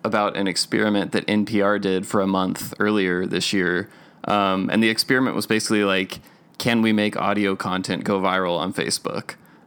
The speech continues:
Um, because this is just kind of, like, an open question that I think a lot of people in the, the podcasting, uh, industry have had for a while. And, you know, so they did all these things where they, they got, you know, various clips from,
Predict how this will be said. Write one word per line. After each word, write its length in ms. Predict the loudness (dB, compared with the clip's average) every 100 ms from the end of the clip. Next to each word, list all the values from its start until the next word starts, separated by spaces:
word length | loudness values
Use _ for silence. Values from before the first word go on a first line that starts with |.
| -2
Um, 520 | 0 0 0 -2 -4 -8 _ -4
because 240 | -2 0
this 160 | 0 -2
is 80 | 0
just 200 | -2 -2
kind 180 | -2
of, 120 | -2 -2
like, 240 | -4 -4
an 100 | -4 -2
open 300 | -2 -2 0
question 540 | -2 -2 -4 -6 -4
that 100 | -2
I 100 | -2
think 220 | -4 -6
a 40 | -6
lot 220 | -6 -6
of 220 | -8 -12 -20 -20 -8
people 280 | -6 -2 -2
in 120 | 0
the, 200 | -2 -2
the 140 | -4
podcasting, 800 | -2 -2 -2 -2 -4 -4 -2 -2 -6 -18 -20 -20 -20 -8
uh, 320 | -4 -2 -2
industry 460 | 0 0 0 -2 -2
have 100 | 0
had 240 | -2 -2
for 120 | -2
a 60 | -2
while. 460 | 0 -2 -4 -6 -8 -20 -20 -6
And, 520 | 0 0 2 -2 -2
you 120 | 0 2
know, 120 | 2
so 160 | 0
they 120 | 0 0
did 180 | 2
all 120 | 0 0
these 180 | -2
things 280 | -2 -2 0
where 100 | 0
they, 240 | 0 0 -2
they 240 | -2 0
got, 320 | 2 0 -2 -10 -20 _ -12
you 100 | -6
know, 140 | -6 -6
various 880 | -2 0 2 0 -2 -2 -4 -8 -14 -20 -20 -16 -2
clips 400 | -2 0 -2 -4
from, 580 | 0 0 2 0 -4